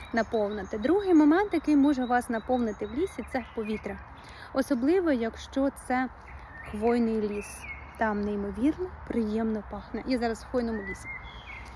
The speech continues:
М, так поверну, щоб ви розуміли, да? Хвойний ліс позад мене, повітря неймовірне. Настільки воно кайфове, воно розслабляє.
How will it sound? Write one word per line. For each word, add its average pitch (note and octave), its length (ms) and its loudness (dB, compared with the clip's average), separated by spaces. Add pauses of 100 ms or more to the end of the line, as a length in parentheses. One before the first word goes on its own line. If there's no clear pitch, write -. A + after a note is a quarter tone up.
(180)
М, C4 720 2 (1500)
так A#3+ 220 4
поверну, A#3 340 0
щоб A#3 180 -4
ви A#3 80 -6
розуміли, G#3+ 540 -4
да? C4+ 160 0 (560)
Хвойний A#3 360 0
ліс F4 200 0
позад D4 320 -2
мене, C4 340 2
повітря A3+ 460 0 (100)
неймовірне. G#3+ 800 -2
Настільки B3 460 -2
воно A3 300 -2
кайфове, D#4 520 0
воно G#3+ 260 -2
розслабляє. G3+ 580 -6